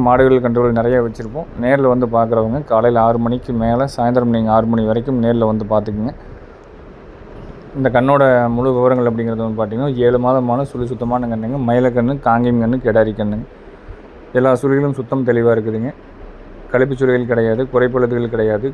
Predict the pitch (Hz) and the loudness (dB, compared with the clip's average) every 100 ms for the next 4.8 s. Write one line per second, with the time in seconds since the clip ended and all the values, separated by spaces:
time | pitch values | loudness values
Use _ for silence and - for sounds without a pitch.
0 | - 123 131 123 123 135 127 120 120 117 | -2 -2 0 0 0 -2 0 0 0 0
1 | 113 110 110 - 110 123 113 113 131 120 | 0 -2 -6 -4 -6 -4 -4 0 0 0
2 | 117 120 113 117 120 120 113 110 113 147 | 0 0 -2 -2 0 2 2 0 0 -2
3 | 156 - - - - - - - - - | -6 -20 -20 -20 -20 -18 -16 -16 -8 -2
4 | 113 123 113 107 104 107 107 107 | -2 0 2 0 0 -6 -6 -8